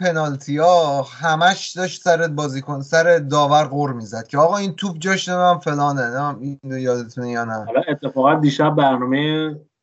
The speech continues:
Speaker 2: اه، Match of the Day، چون این مدت فوتبال ندارن، همش هی هر هفته تاپ تن دارن. بعد گری لینکر که مجریه، دوتا مهمونش هم ایان رایت و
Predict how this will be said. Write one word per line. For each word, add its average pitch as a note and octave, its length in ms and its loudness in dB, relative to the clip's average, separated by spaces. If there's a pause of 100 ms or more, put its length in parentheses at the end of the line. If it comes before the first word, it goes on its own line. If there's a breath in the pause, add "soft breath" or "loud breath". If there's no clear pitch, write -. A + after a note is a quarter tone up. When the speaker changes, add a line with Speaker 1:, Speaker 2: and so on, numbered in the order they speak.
(200)
Speaker 2:
اه، A2+ 340 -8
Match A#2 260 -4
of A#2+ 100 -4
the A#2+ 220 -8
Day، A#2 540 2
چون C3 120 -4
این C3+ 100 2
مدت B2+ 260 4
فوتبال A#2+ 420 0
ندارن، A#2 320 -2
همش B2 340 -4
هی C#3+ 80 2
هر B2 220 4
هفته A#2+ 240 2
تاپ - 320 0
تن B2+ 200 2
دارن. G2 280 -8 (600)
بعد B2+ 340 0 (1500)
گری B2 300 4
لینکر D3 840 2 (180)
که C3 80 -8
مجریه، C3 800 2
دوتا B2 220 -2
مهمونش B2+ 420 -2
هم F3 200 2
ایان B2 260 4
رایت C3+ 320 4
و C#3 500 2